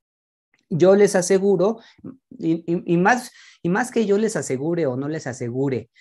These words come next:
es el, este libro que nosotros vamos a llevar es distinto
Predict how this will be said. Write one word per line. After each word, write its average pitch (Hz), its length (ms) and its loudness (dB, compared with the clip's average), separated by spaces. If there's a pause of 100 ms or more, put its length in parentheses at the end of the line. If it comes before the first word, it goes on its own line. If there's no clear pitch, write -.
(140)
es 202 240 0
el, 226 180 -2
este 160 300 -4
libro 180 380 -4
que 151 80 -6
nosotros 147 420 -6
vamos 151 320 -8
a 127 60 -6
llevar 117 440 -6 (300)
es 156 320 -2
distinto 151 960 0